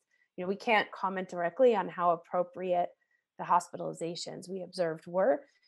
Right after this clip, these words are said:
but it seems that at least some of them may be excess hospitalizations that might have been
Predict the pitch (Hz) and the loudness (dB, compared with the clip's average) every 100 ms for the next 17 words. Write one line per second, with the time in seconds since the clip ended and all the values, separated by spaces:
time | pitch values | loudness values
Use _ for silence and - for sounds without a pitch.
0 | _ - 185 - - 214 196 185 175 - | _ 6 10 10 8 0 0 0 -4 -2
1 | 175 - - 185 214 202 - - 285 240 | 0 0 0 -2 -2 -4 0 6 8 8
2 | 185 185 175 180 185 185 180 170 165 _ | 6 4 -2 -4 -2 -4 -4 -6 -6 _
3 | _ - 185 180 - 165 - 180 165 180 | _ -4 -2 -2 -6 -8 -8 -8 -10 -10
4 | 175 165 165 165 - 170 - - 170 - | -10 -8 -10 -10 -12 -14 -16 -12 -10 -6
5 | 175 165 - 170 - 165 170 | -4 -4 -4 -8 0 0 0